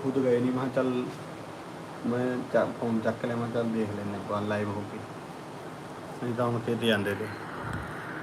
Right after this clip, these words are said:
ਅੱਛਾ, ਡੇਢ ਵਜੇ ਛੁੱਟੀ ਹੁੰਦੀ ਹੈ, ਘੰਟੇ ਤੱਕ ਹੋਊਗੀ। ਫਿਰ ਬੱਸ 'ਤੇ ਜਾਂਦੇ ਨੇ ਕਿ ਮੋਟਰਸਾਈਕਲ ਲੈ ਜਾਂਦੇ ਹੋਗੇ ਕਾਲਜ 'ਚ? ਹੁਣ ਤਾਂ ਬੱਸ 'ਤੇ ਵੀ ਠੀਕ ਹੈ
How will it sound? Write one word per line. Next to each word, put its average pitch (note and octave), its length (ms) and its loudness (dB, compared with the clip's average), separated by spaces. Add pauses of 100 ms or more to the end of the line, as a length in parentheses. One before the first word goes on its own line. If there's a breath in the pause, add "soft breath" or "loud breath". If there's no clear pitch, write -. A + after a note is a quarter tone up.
(580)
ਅੱਛਾ, C3 160 6
ਡੇਢ C#3+ 240 12
ਵਜੇ E3+ 180 12
ਛੁੱਟੀ D#3 280 6
ਹੁੰਦੀ A2+ 280 6
ਹੈ, G#2 80 2 (1600)
ਘੰਟੇ C#3 240 4
ਤੱਕ B2+ 240 4
ਹੋਊਗੀ। G#2+ 360 0 (1040)
ਫਿਰ D3 80 8
ਬੱਸ D#3 260 12
'ਤੇ D#3+ 140 10
ਜਾਂਦੇ E3 260 12
ਨੇ F3 140 8
ਕਿ F#3 80 8
ਮੋਟਰਸਾਈਕਲ D#3 540 6
ਲੈ D3+ 100 8
ਜਾਂਦੇ D3 200 8
ਹੋਗੇ C#3+ 260 4 (180)
ਕਾਲਜ C3 240 6
'ਚ? B2+ 160 -2 (3000)
ਹੁਣ C3 80 6
ਤਾਂ C#3+ 100 12
ਬੱਸ C#3+ 200 10
'ਤੇ C#3 140 4
ਵੀ C#3+ 100 8
ਠੀਕ C3+ 280 2
ਹੈ A#2 140 4